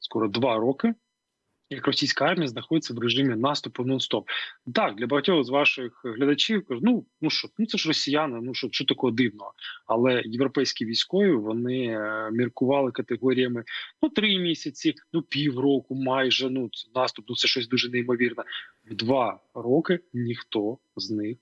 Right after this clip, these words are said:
не проглядав таку можливість. Тобто вони самі, е, в шоці і до кінця не розуміють, що відбувається.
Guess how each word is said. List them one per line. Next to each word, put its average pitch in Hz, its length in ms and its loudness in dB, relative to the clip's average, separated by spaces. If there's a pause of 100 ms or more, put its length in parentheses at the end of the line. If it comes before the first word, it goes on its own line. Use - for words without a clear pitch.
(100)
не 113 240 2
проглядав 110 640 0
таку - 240 -4
можливість. 110 380 0
Тобто - 180 -2
вони 120 180 4
самі, 107 300 0
е, 98 60 -6 (680)
в - 60 -4
шоці 156 420 2 (340)
і 131 60 2
до 120 120 0
кінця 131 240 2
не 123 120 2
розуміють, 123 360 2
що 120 160 0
відбувається. 107 600 -8